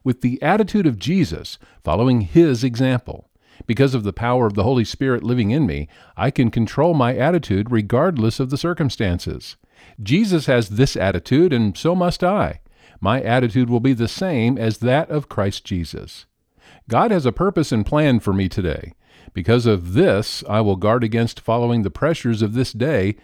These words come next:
to taint my attitude. For in the same way that God, my loving Heavenly Father, was revealed to the world through Jesus, now he is revealed to the world through Jesus in me.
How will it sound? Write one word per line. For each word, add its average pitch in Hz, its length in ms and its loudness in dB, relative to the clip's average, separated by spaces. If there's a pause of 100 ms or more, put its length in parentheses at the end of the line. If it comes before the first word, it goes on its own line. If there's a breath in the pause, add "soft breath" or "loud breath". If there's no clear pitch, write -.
(160 soft breath)
to 123 100 -2
taint 165 500 -4
my 135 220 0
attitude. 151 580 -4 (440 soft breath)
For 147 140 2
in 147 80 4
the 139 80 4
same 185 340 0
way 147 220 2
that 120 240 -2
God, 123 420 2
my 101 300 0
loving 135 400 0
Heavenly 123 360 0
Father, 120 440 0
was 113 240 0
revealed 123 420 2
to 143 80 -4
the 117 80 0
world 131 320 2
through 117 200 0
Jesus, 98 640 -2 (440 soft breath)
now 104 280 2
he 147 180 4
is 131 160 0
revealed 113 360 2
to 120 60 0
the 117 80 2
world 107 320 2
through 110 180 0
Jesus 120 520 0
in 160 280 2
me. 220 360 -2